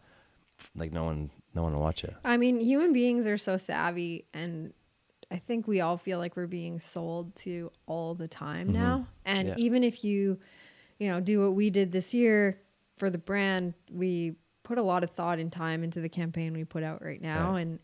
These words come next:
Speaker 2: and realize that people are like, <laughs> like, just bullshit. Like, no one cared. And it was, a-, and that's okay. Like, we cared, and it meant something to us, and it meant something to Jordan and Ange and Lisa. And,
Speaker 1: Yeah.
Speaker 2: and if you ever get time to look at it, you should.
Speaker 1: Yeah.
Speaker 2: I,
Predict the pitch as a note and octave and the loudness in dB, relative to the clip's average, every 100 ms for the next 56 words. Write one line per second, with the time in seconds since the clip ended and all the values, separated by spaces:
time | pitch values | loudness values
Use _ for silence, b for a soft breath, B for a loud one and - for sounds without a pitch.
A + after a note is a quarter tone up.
0 | _ - E3+ E3 D#3+ F3 F#3 F3+ E3+ D#3+ | _ -8 -6 -6 -6 -2 0 2 2 0
1 | E3 F3 E3+ F3 F3 E3+ E3 D#3 - _ | -2 -4 -4 -6 -4 -4 -4 -6 -10 _
2 | B B B B B B B B B - | B B B B B B B B B -10
3 | D#3 B3 E3 - A#3 A#3+ - - b b | 0 2 2 0 2 2 -2 -20 b b
4 | b b b b b - C#4 C4+ C4+ - | b b b b b 4 8 10 8 4
5 | G#3 G#3 G3+ G3+ G3 G#3 A#3 C4 C4+ A#3 | 4 4 2 0 2 6 8 8 6 4
6 | B3+ D#4+ G3 C#3 G3+ A3+ A3+ A#3 - - | 6 8 6 4 2 4 6 4 4 2
7 | A3+ C4+ C#4 C#4 D#4+ F#4 C4+ D4 G3+ D3 | 6 8 8 8 8 4 8 8 8 4
8 | G#3 G3 A#3 B3+ - G#3 F#3 G3 F3+ F3+ | 2 4 4 4 4 4 4 2 0 0
9 | F#3 F#3 F#3+ F#3 F3+ - D#3+ E3 - F3 | 0 0 -2 -2 -4 0 4 4 2 -6
10 | D3+ E3+ E3+ F3 F3 E3 E3 E3 E3 E3+ | -4 -4 -2 -2 -2 -2 -2 -2 -2 -2
11 | E3 E3 D#3+ F3 G#3 G3 G3+ G3 F#3 F#3 | -4 -4 -6 0 0 2 2 2 2 2
12 | E3+ B B - - E3 - F#3 F3 F#3 | -2 B B -12 -8 -8 -4 -4 -2 -4
13 | F3+ F#3 F3+ F3+ F#3+ A3+ G#3 F3+ - A#3+ | -2 -2 -2 -2 0 0 0 -2 2 4
14 | A#3 A3+ - B B F2+ - - | 4 2 -4 B B -10 -8 -4